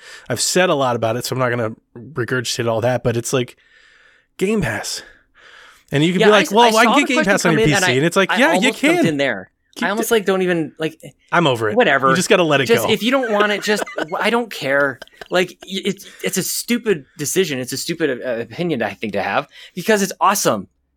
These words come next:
Speaker 2: It's ev-, Game Pass is the real deal. I,
Speaker 1: He's
Speaker 2: and
Speaker 1: such
Speaker 2: I'm
Speaker 1: an
Speaker 2: really curious.
Speaker 1: influential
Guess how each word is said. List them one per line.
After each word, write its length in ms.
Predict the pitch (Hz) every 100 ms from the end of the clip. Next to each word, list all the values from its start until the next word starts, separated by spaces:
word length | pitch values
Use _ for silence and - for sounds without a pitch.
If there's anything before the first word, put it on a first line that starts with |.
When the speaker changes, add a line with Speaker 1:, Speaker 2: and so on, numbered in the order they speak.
| _
Speaker 2:
It's 180 | 196 202 190
ev-, 320 | 208 180 123
Game 200 | 175 220
Pass 240 | 214 202
is 460 | - 190 208 165 139
the 80 | 113
real 240 | 113 107
deal. 260 | 107 107 113
I, 100 | 151
Speaker 1:
He's 100 | 156
Speaker 2:
and 120 | 170
Speaker 1:
such 100 | 156
Speaker 2:
I'm 60 | 151
Speaker 1:
an 40 |
Speaker 2:
really 240 | 185 151 170
curious. 220 | 160 156
Speaker 1:
influential 720 | 143 143 139 147 127 117 -